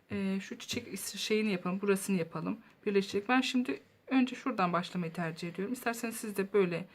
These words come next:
yapın. Çünkü ipi korumayı istemiyorum ben. Şimdi onun için de önce bir, bir zincir çekelim.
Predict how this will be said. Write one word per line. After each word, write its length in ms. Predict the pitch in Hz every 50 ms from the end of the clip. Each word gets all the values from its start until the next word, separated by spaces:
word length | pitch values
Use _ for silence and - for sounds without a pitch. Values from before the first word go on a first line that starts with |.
| - - _ -
yapın. 160 | 214 202 -
Çünkü 240 | 233 - - - 254
ipi 120 | - - 262
korumayı 380 | 254 - 247 233 226 233 226
istemiyorum 600 | 226 226 - - - 208 185 165 165 175 175 175
ben. 180 | 185 202 240 - - - _ - - - - - - - -
Şimdi 280 | - - - 233 220 220
onun 180 | 233 247 240
için 340 | 226 233 - - 202 196 196
de 200 | 202 220 240 240 - _ _ _ _ _ _ _ _ _ _ _ _ _ _ _ _ -
önce 300 | 220 202 202 - - -
bir, 60 | 190
bir 920 | - - _ _ _ _ _ _ _ _ - _ _ _ _ _ _ - 208
zincir 260 | 214 208 202 190 196
çekelim. 540 | - - 190 185 - - 165 175 170 185